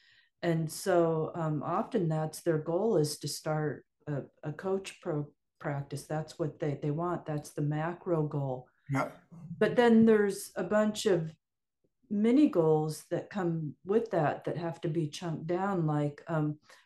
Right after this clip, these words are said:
Speaker 1: one could be getting a website together, or, um, you know, maybe they've got to transition out of a job. Or I had one client who, um, you know, had a very high, high paying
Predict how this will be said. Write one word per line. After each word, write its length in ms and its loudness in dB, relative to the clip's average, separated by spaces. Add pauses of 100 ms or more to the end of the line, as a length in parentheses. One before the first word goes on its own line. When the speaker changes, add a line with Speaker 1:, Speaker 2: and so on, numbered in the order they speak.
Speaker 1:
one 260 4
could 160 -8
be 140 0
getting 300 0
a 60 0
website 880 0 (720)
together, 960 4
or, 760 0
um, 440 -2 (480)
you 120 0
know, 100 4
maybe 280 4
they've 240 2
got 120 0
to 120 2
transition 760 -2
out 200 -2
of 120 -2
a 80 0
job. 520 0
Or 80 0
I 80 0
had 280 -2
one 280 0
client 680 -2
who, 640 -2
um, 340 0 (720)
you 100 2
know, 400 2
had 200 0
a 40 0
very 340 4
high, 320 -4
high 360 -2
paying 520 -2